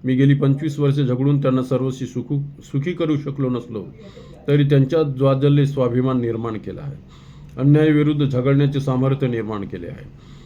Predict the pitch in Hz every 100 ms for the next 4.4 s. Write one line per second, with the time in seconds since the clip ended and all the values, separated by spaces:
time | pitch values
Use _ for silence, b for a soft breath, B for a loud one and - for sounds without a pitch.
0 | B 139 139 139 131 131 120 131 131 117
1 | 113 98 85 82 71 - B B B 127
2 | 139 147 135 135 139 147 143 135 131 135
3 | 135 131 139 139 131 139 139 131 127 131
4 | 127 127 123 -